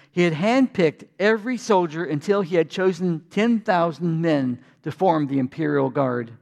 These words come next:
They served for no more than sixteen years.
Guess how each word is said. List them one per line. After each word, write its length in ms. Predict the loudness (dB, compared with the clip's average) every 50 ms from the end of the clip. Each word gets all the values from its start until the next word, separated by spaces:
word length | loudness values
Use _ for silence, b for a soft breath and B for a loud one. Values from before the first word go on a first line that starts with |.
| _ _ _ _ _ _ _ _ _ _ _ _ _ _ _ _ _ b b b b b b b
They 120 | 0 0 0
served 380 | 0 2 2 4 4 4 2
for 120 | 0 -2 -2
no 320 | 0 2 2 4 4 2
more 460 | 2 2 2 2 4 4 2 2 0
than 200 | 0 0 -2 -2
sixteen 640 | -2 -2 -4 -4 -4 -4 -10 -10 -6 -4 -2 0 0 0
years. 680 | 0 0 0 -2 -2 -4 -8 -10 -16 -18 -20 -20